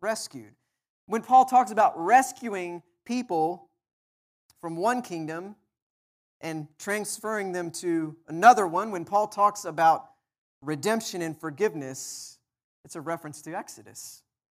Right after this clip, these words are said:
What God has done through Jesus for the Colossians and for us is a new Exodus,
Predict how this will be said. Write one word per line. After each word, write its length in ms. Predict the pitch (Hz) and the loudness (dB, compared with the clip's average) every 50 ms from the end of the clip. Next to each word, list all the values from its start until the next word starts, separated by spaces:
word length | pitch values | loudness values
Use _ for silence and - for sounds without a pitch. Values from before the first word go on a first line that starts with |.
| _ _ _ _ _ _ _ _ _ _ _ _ _ _ _ | _ _ _ _ _ _ _ _ _ _ _ _ _ _ _
What 260 | - 170 254 254 190 | 0 2 2 2 6
God 300 | 156 208 214 233 247 254 | 8 8 10 10 8 6
has 240 | 240 233 233 220 185 | 4 2 -2 -2 -2
done 500 | 151 165 220 214 202 190 180 180 185 180 - _ _ _ _ _ _ _ - | -2 0 2 4 4 2 0 -2 -4 -10 -16 _ _ _ _ _ _ _ -18
through 340 | - 180 185 214 240 254 208 | -12 -8 -4 -4 -2 -2 -4
Jesus 560 | 165 170 233 269 247 175 170 160 165 170 - | -4 -4 -2 -2 -2 -2 -4 -4 -6 -6 -8
for 180 | - - 196 | -6 -4 -4
the 100 | 202 220 | -4 -4
Colossians 680 | 208 - 170 156 139 156 165 175 - - 233 220 185 196 | -6 -6 -6 -2 2 4 4 4 2 0 -6 -10 -10 -10
and 240 | - 180 196 214 | -8 -8 -8 -8
for 200 | - - 202 - | -6 -8 -4 0
us 440 | - 208 190 165 165 165 - - - - | 4 6 6 6 6 4 -2 -8 -12 -8
is 360 | - 226 226 202 180 160 - - | -4 -2 0 0 -2 -4 -8 -10
a 180 | 185 185 185 175 | -8 -8 -6 -6
new 680 | 185 196 226 294 320 294 240 175 143 139 127 120 - _ _ _ _ _ _ _ - | -6 -2 0 2 2 2 2 0 -2 -4 -6 -14 -20 _ _ _ _ _ _ _ -10
Exodus, 880 | 135 127 - - - - 123 110 104 95 - - - - - - _ | -10 -10 -10 -14 -18 -18 -18 -20 -20 -20 -18 -18 -18 -20 -20 -20 _